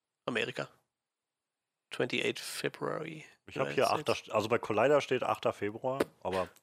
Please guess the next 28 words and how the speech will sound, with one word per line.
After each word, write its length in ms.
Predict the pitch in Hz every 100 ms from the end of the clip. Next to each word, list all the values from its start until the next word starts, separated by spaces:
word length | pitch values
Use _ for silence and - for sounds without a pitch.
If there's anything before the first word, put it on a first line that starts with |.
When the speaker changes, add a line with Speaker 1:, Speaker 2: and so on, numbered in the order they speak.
| _
Speaker 2:
was 100 | -
Speaker 1:
Ja, 60 | 143
Speaker 2:
weiß 60 | 147
Speaker 1:
okay. 260 | 127 120 -
Speaker 2:
ich. 60 |
Speaker 1:
Hm, 160 | 131 120 - _ _ _
wer 140 | 113
weiß. 240 | 107 107 - _
Egal. 400 | - 120 110 113 - - - - -
Irgendwann. 540 | - 160 139 127 127 131 - _ _ _ _ _ _ - - - - _ _ _ _ _ _ _ _
Irgendwann 360 | 165 156 143 135
im 100 | 127
Februar. 460 | 135 135 - 110
Mal 100 | 117
gucken, 220 | - 127 120
wann 80 |
er 60 | 110
bei 60 | 110
uns 220 | 117 120
rauskommt. 320 | 117 - 113
Wahrscheinlich 400 | 110 - 110 -
relativ 320 | 113 113 120
zeitnah. 360 | - 139 127 131
Ich 100 | 123
glaub, 20 |
Speaker 2:
Siebenundzwanzigster 640 | 135 143 120 117 104 -
Speaker 1:
dann 80 | 95
Speaker 2:
Februar, 400 | 95 92 87 82